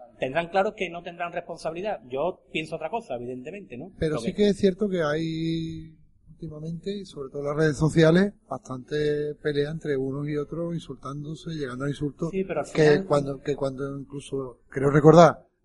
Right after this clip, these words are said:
Speaker 2: la semana pasada en el Facebook,
Speaker 1: Sí.
Speaker 2: ha, ha hablado tanto tú como yo, de que tenemos el mismo, la misma idea, que tenemos el mismo sentimiento, que tenemos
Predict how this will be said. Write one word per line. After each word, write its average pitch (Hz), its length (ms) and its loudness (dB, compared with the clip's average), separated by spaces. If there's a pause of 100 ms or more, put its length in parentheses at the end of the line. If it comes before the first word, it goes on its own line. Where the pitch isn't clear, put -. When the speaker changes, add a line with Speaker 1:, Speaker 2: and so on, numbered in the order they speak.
(100)
Speaker 2:
la 123 80 -12
semana 135 280 -6
pasada 156 300 -2
en 143 60 -2
el 127 80 -6
Facebook, 120 440 0 (140)
Speaker 1:
Sí. 131 140 -12
Speaker 2:
ha, 117 40 -10
ha 117 340 -14
hablado 139 400 -6
tanto 131 260 -12
tú 180 200 -4
como 160 200 2
yo, 170 240 4 (420)
de 135 100 -14
que 120 160 -14
tenemos 160 360 -4
el 165 60 0
mismo, 165 280 -2 (180)
la 147 100 -10
misma 165 400 -2
idea, 180 300 6
que 143 100 -4
tenemos 139 240 -8
el 151 60 -8
mismo 160 200 -4
sentimiento, 170 540 2
que 151 100 0
tenemos 151 600 -8